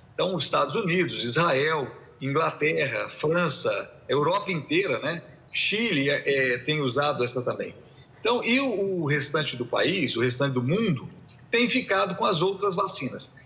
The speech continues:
Não é que as outras vacinas sejam inferiores,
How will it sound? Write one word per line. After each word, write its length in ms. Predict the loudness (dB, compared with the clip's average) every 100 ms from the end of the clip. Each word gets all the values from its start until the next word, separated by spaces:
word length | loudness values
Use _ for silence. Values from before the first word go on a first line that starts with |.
| -4
Não 180 | 2 2
é 60 | 2
que 100 | 2
as 120 | 2
outras 280 | 0 0 0
vacinas 400 | 0 0 -4 0
sejam 360 | 2 2 -2
inferiores, 960 | -6 0 0 2 0 0 -2 -4 -6